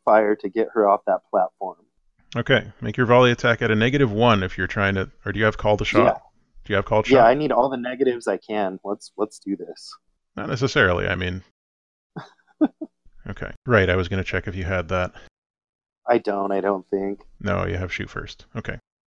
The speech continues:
Speaker 1: Yeah.
Speaker 2: So, volley, negative one, 'cause you're trying to call the shot. Okay. Uh, so the arrows plunk into the wall and, uh,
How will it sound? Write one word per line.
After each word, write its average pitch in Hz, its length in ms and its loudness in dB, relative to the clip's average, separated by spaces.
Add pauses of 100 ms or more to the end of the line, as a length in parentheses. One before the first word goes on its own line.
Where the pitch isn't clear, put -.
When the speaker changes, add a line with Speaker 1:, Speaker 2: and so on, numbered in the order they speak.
Speaker 1:
Yeah. 95 100 -16 (520)
Speaker 2:
So, 95 320 0
volley, 101 500 4 (360)
negative 95 360 -8
one, 127 260 2
'cause 101 120 -10
you're 92 60 -12
trying 92 180 -4
to 90 60 -8
call 90 180 -8
the 90 80 -12
shot. 107 320 0 (1900)
Okay. 101 300 -2 (680)
Uh, 107 200 6
so 113 160 2
the 113 160 4
arrows 156 460 6
plunk - 440 2
into 123 300 2
the 104 140 4
wall 113 500 6
and, 92 400 0
uh, 90 300 2